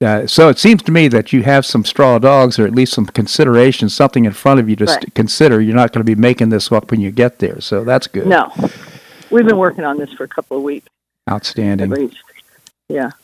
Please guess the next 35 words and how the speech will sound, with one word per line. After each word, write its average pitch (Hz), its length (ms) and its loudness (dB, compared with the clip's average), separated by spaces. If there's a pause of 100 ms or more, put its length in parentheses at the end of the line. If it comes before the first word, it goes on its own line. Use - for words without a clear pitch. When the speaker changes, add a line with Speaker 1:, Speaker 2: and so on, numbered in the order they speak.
(160)
Speaker 1:
So 190 120 4
I, 190 40 6
wa-, 202 120 6
I 208 120 4
want 269 160 4
also, 135 300 2
uh, 131 300 0
it's - 280 -10
a 165 220 -8
kind 190 200 2
of 135 60 2
interesting 139 360 0
thing 135 240 2
that 104 140 -2
happened. 117 560 -2
Uh, 101 320 -4
of - 580 -20
course, 123 320 0
uh, 107 80 2
the, 98 180 -6 (140)
it's 151 200 -4
been 165 140 2
in 151 100 4
the 127 60 4
news 110 440 2
that 101 220 -4
the - 80 -20
president 123 480 0
is 104 300 -4 (180)
flying 139 760 2 (340)
and 110 160 0
busing, 127 540 2 (400)
uh, 101 240 -2 (120)
illegal 151 460 4
immigrants 123 480 2